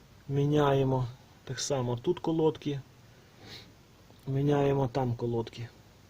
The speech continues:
Ставимо нове. Тут тормозний цілий, не тече. Тут ми його не чіпаємо. Там з, з правої сторони він потік.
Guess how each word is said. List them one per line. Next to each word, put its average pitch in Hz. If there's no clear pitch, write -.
Ставимо 135
нове. 123
Тут 151
тормозний 139
цілий, 160
не 135
тече. 156
Тут 139
ми 151
його 143
не 139
чіпаємо. 127
Там 139
з, -
з -
правої 147
сторони 143
він 139
потік. 175